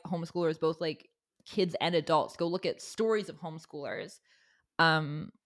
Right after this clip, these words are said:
look at, you know, like, look at what the, the local activities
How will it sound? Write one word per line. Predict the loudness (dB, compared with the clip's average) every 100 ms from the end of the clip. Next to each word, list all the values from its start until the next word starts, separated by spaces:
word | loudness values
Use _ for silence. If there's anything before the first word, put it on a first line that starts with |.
| _
look | -2 6 6 8
at, | 8 8 4
you | 0
know, | -4
like, | -4 -8
look | 0 2 2
at | 2
what | 2
the, | 2 2 0 -6
the | -4
local | 2 2 4 2 4
activities | 2 2 -2 0 -4